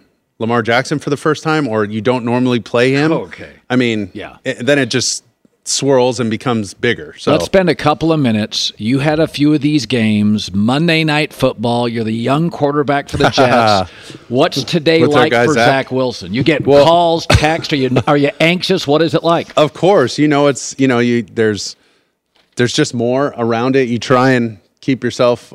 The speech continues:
Speaker 1: on the appropriate level of emotion, you know, don't peak too soon, but don't forget to peak, that, that balance.
Speaker 2: Sure.
Speaker 1: But, um,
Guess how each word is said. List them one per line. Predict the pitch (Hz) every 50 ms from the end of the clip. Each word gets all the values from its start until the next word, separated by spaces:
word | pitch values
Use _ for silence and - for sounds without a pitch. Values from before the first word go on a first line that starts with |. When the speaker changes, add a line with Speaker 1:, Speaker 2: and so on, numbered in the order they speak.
| - _
Speaker 1:
on | 113 113 117 113 113 113 101
the | 110 110 110 110 107 104 101 -
appropriate | 117 104 - - 131 131 117 - 123 120 120 113 98
level | 107 113 117 117 110 120 123 120
of | 107 107
emotion, | 110 110 113 120 120 - - 135 123 123 123 101
you | 120 120
know, | 113 117 113 113 - - - - _ _ _
don't | - 110 135 131 -
peak | - 147 131 -
too | - 143 135
soon, | - - 139 131 135 131
but | 120 110
don't | 101 123 123 120
forget | - 127 123 117
to | - -
peak, | - 135 131 131 127 - -
that, | 117 113 107 110 101 104 110
that | 110 110 110 104
balance. | 117 113 117 123 135 147 139 -
Speaker 2:
Sure. | - 131 120 107 87 80 - _ _ _ -
Speaker 1:
But, | 135 131 127 123 120 113 - - -
um, | 131 123 120 117 117 113 110 110 107